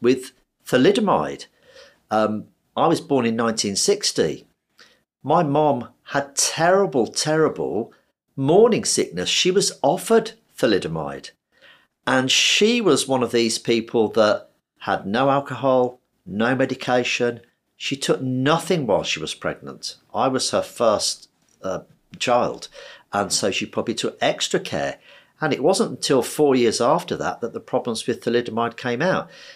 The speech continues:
And I thought, "Isn't this strange that we're saying these pregnant ladies can't do all these various things?" An almost ultra caution. And then I tweeted that picture, and at the top I just put,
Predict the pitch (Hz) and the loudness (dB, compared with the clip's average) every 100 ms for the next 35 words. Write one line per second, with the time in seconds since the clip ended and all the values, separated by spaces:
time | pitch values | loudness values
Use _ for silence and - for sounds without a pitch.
0 | _ - 170 170 185 180 - - 190 247 | _ -2 -2 2 0 0 -4 -6 -4 -2
1 | 247 - - 196 196 170 123 113 95 107 | -2 -2 -2 0 2 0 -2 -2 -2 -2
2 | 123 113 107 104 - 131 127 113 104 - | 0 -2 -2 -6 -4 -4 -2 -4 -6 -14
3 | _ - 110 113 110 90 - - 120 - | _ -4 0 0 0 -4 -4 -4 -4 -2
4 | 104 104 120 107 90 - 107 92 82 - | -2 -2 0 -2 -2 0 0 0 -2 -4
5 | 139 90 55 - - - _ _ _ _ | -4 -6 -10 -8 -8 -10 _ _ _ _
6 | _ _ _ _ _ - - 147 - 123 | _ _ _ _ _ -20 -20 -18 -6 -2
7 | 139 139 113 - - 151 - - - 123 | 2 2 0 -2 0 0 -2 -8 -2 2
8 | 127 151 - 65 64 _ _ - - - | 2 2 -2 -4 -10 _ _ -20 -20 -20
9 | _ - 135 147 147 - 202 226 208 - | _ 0 2 2 0 2 2 4 0 0
10 | 135 - 147 - - 143 135 - - 135 | -2 0 0 0 -2 -4 -6 -12 -6 -4
11 | - - - 202 156 110 110 - - 113 | -2 -4 0 2 2 -2 -2 -4 0 0
12 | - | 0